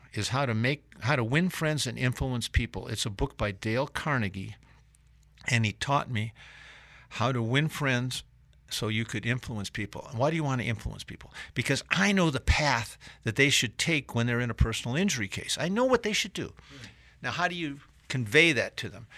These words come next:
By being their friend, by giving them the alternatives, explain them to them,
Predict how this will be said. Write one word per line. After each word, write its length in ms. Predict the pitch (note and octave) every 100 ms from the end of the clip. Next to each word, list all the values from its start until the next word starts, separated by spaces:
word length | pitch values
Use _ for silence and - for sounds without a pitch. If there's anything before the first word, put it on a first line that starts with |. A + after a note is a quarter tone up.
| - - -
By 100 | C#3
being 280 | B2+ C#3+ D3
their 120 | D#3
friend, 500 | - F#3 F#3+ D3+ - - _ _
by 160 | - B2
giving 320 | A#2+ C#3 C#3+
them 220 | C3+ B2 - - -
the 140 | A2+
alternatives, 880 | - C3+ C3+ F3 D#3+ B2+ A2+ A#2 - - -
explain 520 | B2+ - - C#3+ C#3+ E3+
them 160 | F#3+
to 200 | F3+ A#2
them, 220 | G2+ C3